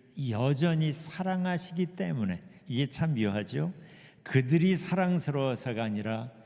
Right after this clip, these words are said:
그들은 여전히 못났지만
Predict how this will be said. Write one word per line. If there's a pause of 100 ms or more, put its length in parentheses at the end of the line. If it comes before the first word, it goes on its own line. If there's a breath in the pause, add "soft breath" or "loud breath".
(320 loud breath)
그들은
여전히
못났지만